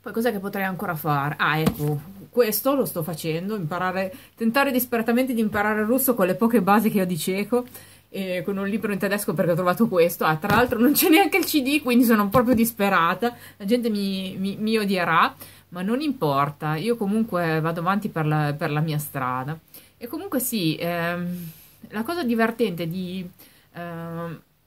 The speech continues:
proprio spingere sulla propria intelligenza è che passi molti limiti che non avessi mai pensato di passare.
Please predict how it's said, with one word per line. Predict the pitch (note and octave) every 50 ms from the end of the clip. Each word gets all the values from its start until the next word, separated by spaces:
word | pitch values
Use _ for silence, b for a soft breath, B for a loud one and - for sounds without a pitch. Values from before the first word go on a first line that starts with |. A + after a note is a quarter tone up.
| _ _ _ _ -
proprio | D#3 - A3 F#3 G#3
spingere | G3 - - C#4 C4+ A#3 G#3 F#3+ F#3+ F3
sulla | F3+ F#3+ F#3 D#3
propria | A3 G#3+ A3 A3
intelligenza | G3+ G3 - F#3+ F#3+ G3 E3+ E3 F#3+ F#3 F#3 F#3 G3 G3+ A#3+ B3 G#3+
è | F#3 E3+
che | - G3+ F3+ F3 F3 F3 E3+ D#3+
passi | - A3 G3 G3 - - - - A3+ A3 G#3
molti | F#3+ F3+ F3 F#3 F#3 - G#3
limiti | E3+ F#3 F3+ F3+ F#3 - G3+ G3
che | - E3 D#3+ D#3 D#3 D#3 D3+ D3+ D3+ D3+ D3
non | D3+ D3+ D#3 D#3+ D#3+
avessi | D#3 E3 D#3 - F3
mai | E3+ D#3+
pensato | D3+ D#3+ D3+ D3 E3 D#3 D#3+
di | D3+ D3 D3+ D3 D3 C#3+ C#3+
passare. | - C#3+ - - - B2+ A2 G#2 A#2 C#3 F3